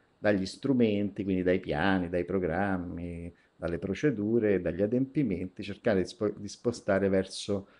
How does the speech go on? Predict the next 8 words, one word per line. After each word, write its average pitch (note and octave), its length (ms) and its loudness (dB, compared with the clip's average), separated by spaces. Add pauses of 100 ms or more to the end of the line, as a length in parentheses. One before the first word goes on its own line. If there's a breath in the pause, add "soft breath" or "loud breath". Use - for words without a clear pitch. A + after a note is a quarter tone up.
(240 soft breath)
le G#2+ 160 2
persone, G2 800 -2
quindi F#2+ 340 0
la, F2 140 -2
la F#2 160 -2
cultura G2+ 520 0
dell'integrità. G2 1080 -2 (520 soft breath)
E A#2+ 440 6